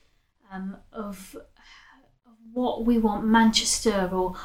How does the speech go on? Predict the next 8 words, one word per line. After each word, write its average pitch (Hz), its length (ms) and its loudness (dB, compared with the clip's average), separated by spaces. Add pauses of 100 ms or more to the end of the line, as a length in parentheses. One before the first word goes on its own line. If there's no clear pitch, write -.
(100)
our 196 180 -10
workplaces 202 960 0
or 185 220 -8
our 185 100 2
homes 220 520 6
to - 140 -8
look - 220 -12
like, 180 360 -20